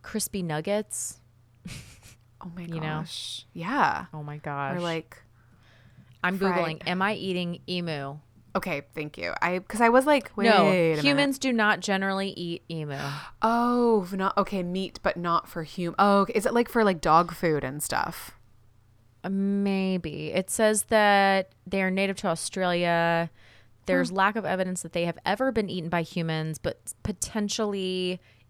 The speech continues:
Speaker 1: in parts of Australia, some Aboriginal people may have eaten emu meat,
Speaker 2: Oh,
Speaker 1: but
Speaker 2: yeah,
Speaker 1: it is not
Speaker 2: that
Speaker 1: a
Speaker 2: makes
Speaker 1: common food
Speaker 2: sense.
Speaker 1: source.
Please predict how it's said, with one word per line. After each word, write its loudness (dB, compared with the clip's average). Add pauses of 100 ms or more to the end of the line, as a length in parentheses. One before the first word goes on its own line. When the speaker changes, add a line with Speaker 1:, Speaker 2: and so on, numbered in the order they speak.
Speaker 1:
in -6
parts -4
of -12
Australia, 0
some -8
Aboriginal -6
people -8
may -6
have -6
eaten -12
emu -8
meat, -2
Speaker 2:
Oh, 2
Speaker 1:
but -2
Speaker 2:
yeah, -4
Speaker 1:
it -4
is -12
not -6
Speaker 2:
that -12
Speaker 1:
a -12
Speaker 2:
makes -18
Speaker 1:
common -10
food -12
Speaker 2:
sense. -18
Speaker 1:
source. -12